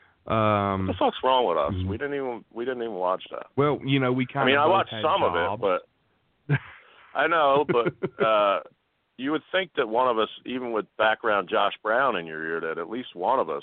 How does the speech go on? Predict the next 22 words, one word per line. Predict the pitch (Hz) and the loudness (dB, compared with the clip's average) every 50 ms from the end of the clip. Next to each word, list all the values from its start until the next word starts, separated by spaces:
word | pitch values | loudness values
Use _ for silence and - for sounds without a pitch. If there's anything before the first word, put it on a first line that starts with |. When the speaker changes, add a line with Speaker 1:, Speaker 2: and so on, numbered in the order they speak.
| - - | -10 -14
Speaker 2:
would | 87 87 85 82 | -14 -12 -12 -10
have, | 80 78 76 - - | -10 -12 -12 -10 -8
uh, | 82 78 73 67 65 65 - _ _ _ _ _ _ _ _ _ - | -6 -6 -6 -6 -8 -10 -14 _ _ _ _ _ _ _ _ _ -4
checked | - 120 107 - - 92 | -2 -2 -2 -2 -4 -18
at | 85 - | -14 -12
least | 98 98 - - | -12 -12 -12 -10
one | - 90 95 101 | -6 -4 -2 -2
of | 95 76 | -2 -4
his | 80 90 80 73 _ | -6 -10 -12 -12 _
performances | - 85 - - 95 95 98 95 85 76 - 71 67 - 69 | -20 -20 -18 -12 -8 -8 -6 -6 -8 -10 -12 -18 -14 -10 -8
out. | 69 65 - - - | -8 -8 -8 -10 -12
But | - - - _ _ _ _ - - - - - _ _ - | -14 -14 -16 _ _ _ _ -20 -20 -20 -20 -20 _ _ 0
yeah, | 120 123 107 98 | 2 4 4 6
I, | 101 110 117 - 98 101 107 | 4 4 4 4 4 2 2
I | 104 | 2
mean, | 104 110 107 104 | 2 0 0 0
I | 110 110 | 2 2
like | 104 104 104 101 98 165 | 2 4 4 2 2 2
Speaker 1:
Yeah. | 165 170 165 165 92 | 2 0 2 0 0
Speaker 2:
him, | 90 87 | -4 -8
and | 85 82 80 80 | -8 -8 -8 -6
I, | 80 82 82 82 85 78 82 87 85 | -4 -4 -2 -2 -2 -2 -2 -2 -4